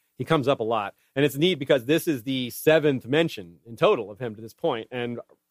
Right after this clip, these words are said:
Arya is looking for the seventh ruby, which I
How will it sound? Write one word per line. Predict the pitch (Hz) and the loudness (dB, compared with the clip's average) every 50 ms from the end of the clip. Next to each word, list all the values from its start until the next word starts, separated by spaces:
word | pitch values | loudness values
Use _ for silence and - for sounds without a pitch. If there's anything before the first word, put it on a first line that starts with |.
| _ _ - | _ _ -4
Arya | 123 131 127 123 117 117 113 | 0 2 2 2 0 -2 -4
is | 120 104 113 | -4 -4 -2
looking | 139 135 - 131 120 120 113 - _ _ | -2 -2 -2 -4 -6 -6 -6 -10 _ _
for | _ - 123 110 104 110 113 | _ -2 -2 -2 -2 -4 -8
the | 110 123 | -10 -12
seventh | - - 143 123 113 117 117 113 147 | -4 0 0 0 0 0 -6 -4 0
ruby, | 208 269 285 254 202 165 139 120 101 _ _ _ _ _ _ _ _ _ _ _ _ _ - | 0 0 2 2 2 2 2 0 -4 _ _ _ _ _ _ _ _ _ _ _ _ _ -2
which | 131 135 127 - - - | 0 0 0 0 -4 -10
I | 127 131 151 151 151 151 151 | -6 -2 0 0 0 0 -2